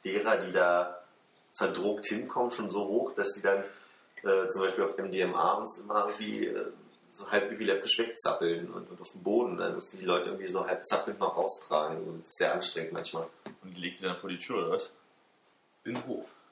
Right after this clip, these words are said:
Speaker 1: Also wir betreuen die schon so weit, dass wir, wir merken, dass da ein Krankenwagen kommen muss, dass, das, dass, dass, dass wir die nicht einfach nur vor die Tür liegen und sagen so,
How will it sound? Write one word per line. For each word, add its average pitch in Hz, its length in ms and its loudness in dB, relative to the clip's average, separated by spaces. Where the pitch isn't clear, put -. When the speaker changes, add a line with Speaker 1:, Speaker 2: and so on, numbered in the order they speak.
Speaker 1:
Also 95 160 0
wir 90 80 -6
betreuen 87 340 2
die 98 80 -2
schon 98 160 0
so 87 100 2
weit, 92 160 4
dass 92 200 0
wir, 87 120 2
wir 87 120 2
merken, 87 300 2
dass 87 120 -2
da 185 120 4
ein - 80 -2
Krankenwagen 92 680 2
kommen 95 300 -2
muss, 95 200 -2
dass, 82 180 -2
das, 82 100 -10
dass, 85 180 2
dass, 87 320 -2
dass 92 180 0
wir 87 60 -4
die 92 100 -2
nicht 101 100 2
einfach 90 160 2
nur 92 140 0
vor 87 80 -6
die 87 100 -6
Tür - 160 -6
liegen 87 220 0
und 85 120 -2
sagen 80 320 0
so, 80 240 -2